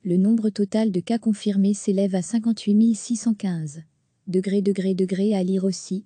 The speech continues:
toutes nos infos sur le coronavirus. L'évolution de la situation épidémiologique en Belgique reste donc stable, avec des chiffres globalement à la baisse pour l'ensemble des indicateurs et la Belgique passe ainsi,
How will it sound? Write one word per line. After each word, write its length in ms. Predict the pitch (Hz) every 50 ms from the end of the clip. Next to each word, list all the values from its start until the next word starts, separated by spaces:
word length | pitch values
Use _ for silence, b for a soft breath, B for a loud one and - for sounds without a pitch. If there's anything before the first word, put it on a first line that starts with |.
| _
toutes 240 | - - 269 262 -
nos 260 | 247 220 214 208 190
infos 300 | 202 208 190 - - 269
sur 200 | 254 - - 214
le 100 | 190 180
coronavirus. 680 | 165 - 220 208 220 220 208 202 190 185 196 190 196 233
L'évolution 600 | 226 202 196 180 196 190 202 190 - - - 233
de 100 | 220 190
la 140 | 175 170 165
situation 520 | - - 220 - - 208 202 - - 214 202
épidémiologique 880 | 196 185 - 208 196 214 214 202 196 190 185 180 175 180 202 196 -
en 100 | 202 180
Belgique 500 | 165 170 175 190 185 185 208 214 - 208 190
reste 260 | 214 214 - - 190
donc 220 | 165 190 214 208
stable, 480 | - - - 202 190 196 190 202 214 247 - _ _
avec 300 | - 196 185 180 175 170
des 120 | 170 165 170
chiffres 400 | - - - 233 - - - 190
globalement 580 | 165 185 196 190 208 202 196 196 196 202 208
à 80 | 208 185
la 120 | 170 170
baisse 300 | 156 175 185 214 208 -
pour 180 | 196 - 185 175
l'ensemble 520 | 175 185 196 196 - 226 226 226 196 185
des 180 | 165 165 160 175
indicateurs 680 | 196 202 202 196 - 196 180 - - 185 185 196 - -
et 80 | - 180
la 140 | 170 170 160
Belgique 500 | 170 180 196 190 185 196 196 196 - 190
passe 260 | 202 196 185 - -
ainsi, 440 | 214 202 180 - - - 196 214